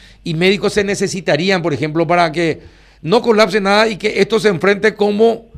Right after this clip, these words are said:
eh, cualquier enfermedad estacional, por ejemplo? ¿Cómo, cómo, cómo debería ser el sistema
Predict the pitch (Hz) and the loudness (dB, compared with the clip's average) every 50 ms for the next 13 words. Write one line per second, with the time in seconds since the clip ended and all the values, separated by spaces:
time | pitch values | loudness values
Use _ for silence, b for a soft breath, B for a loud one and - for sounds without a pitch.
0 | b b b b b b b - 170 175 160 - 175 156 - 190 208 214 208 170 | b b b b b b b -2 -2 -2 2 2 0 0 2 2 0 2 2 0
1 | 214 208 196 185 175 185 190 196 - 196 196 170 - 208 156 180 175 156 175 180 | 0 0 0 0 2 2 2 2 0 -2 -4 0 0 0 0 0 0 4 4 2
2 | 185 - - - - - 175 185 180 170 156 165 170 180 180 165 139 - 131 127 | 2 0 -6 -18 -12 -4 -2 -2 0 0 -2 2 2 2 2 2 0 -4 -4 -4
3 | - - 196 180 147 214 220 190 - 240 247 262 233 240 220 190 180 190 190 160 | -4 -4 -6 -6 -4 -6 -6 -4 -4 -6 -4 -2 0 2 2 2 2 2 0 0
4 | - 180 180 180 185 185 175 151 - 160 - 151 151 156 165 156 147 127 - | 2 0 0 2 2 0 -2 -4 -6 -6 -4 -4 -2 -2 -2 -4 -4 -6 -8